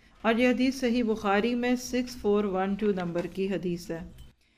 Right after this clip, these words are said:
एक और दूसरी हदीस जिसमें पांच चीज़ों को पांच चीज़ों से पहले गनीमत जानने का जिक्र है, सुनी होगी हदीस, बहुत आम है। इनमें से एक क्या है कि अपनी फुर्सत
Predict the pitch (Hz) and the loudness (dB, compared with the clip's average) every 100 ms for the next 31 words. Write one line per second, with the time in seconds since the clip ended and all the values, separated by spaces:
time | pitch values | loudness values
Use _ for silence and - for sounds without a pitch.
0 | _ - 277 285 320 330 285 - 285 262 | _ 0 2 4 4 4 0 2 4 4
1 | 208 247 - 240 240 247 247 247 214 247 | 4 0 0 -4 0 0 0 2 4 4
2 | 247 247 226 240 240 226 202 214 220 208 | 2 0 -2 -2 -2 -2 0 2 0 -2
3 | 196 226 240 240 202 202 208 196 196 208 | -2 -2 0 0 0 0 0 -2 0 2
4 | 214 247 233 196 196 202 208 196 185 196 | 2 2 0 0 -2 -2 -2 -2 -4 -4
5 | 202 240 - - - _ _ - - 233 | -4 -4 -10 -20 -20 _ _ -18 -6 0
6 | 240 262 240 233 220 214 - - - 196 | 2 2 2 0 0 -2 -4 -12 -6 -2
7 | 208 202 190 214 214 214 - - - - | -2 0 0 0 -2 -6 -14 -18 -20 -20
8 | - - - - 233 277 320 320 294 277 | -20 -20 -20 -6 2 4 6 4 4 4
9 | 277 247 226 233 226 226 220 226 220 - | 4 4 6 6 4 2 2 0 -2 -2
10 | 285 285 - 311 | -2 -2 -2 -2